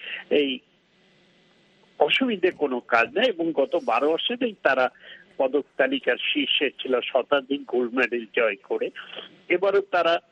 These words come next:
ছোট বহর নিয়ে এসেছে, অনেকগুলি খেলায় তারা খেলছেন না। অন্যদিকে পাকিস্তান রয়েছে, শ্রীলঙ্কা, বাংলাদেশ, মালদ্বীপ,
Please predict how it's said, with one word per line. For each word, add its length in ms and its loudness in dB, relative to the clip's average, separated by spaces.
ছোট 240 0
বহর 400 0
নিয়ে 240 0
এসেছে, 380 -4
অনেকগুলি 560 -2
খেলায় 380 0
তারা 180 0
খেলছেন 640 -4
না। 240 -8
অন্যদিকে 440 0
পাকিস্তান 760 -2
রয়েছে, 460 -2
শ্রীলঙ্কা, 800 -2
বাংলাদেশ, 800 -2
মালদ্বীপ, 720 -2